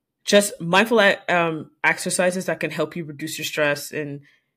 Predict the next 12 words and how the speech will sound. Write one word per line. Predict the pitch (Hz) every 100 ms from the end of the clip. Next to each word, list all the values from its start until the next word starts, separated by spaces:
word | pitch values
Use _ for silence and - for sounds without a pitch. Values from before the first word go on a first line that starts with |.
| _
increase | 165 160 170 165
self-awareness | - 156 151 147 139 143 135 -
and | 160
improve, | 143 - 143 143 135 -
and, | 156 143 143
and, | 131 135 -
you | 147
know, | 139
improve | 156 151 165 156 147
your | 131 -
overall | 135 143 135 131
well-being. | 127 127 120 87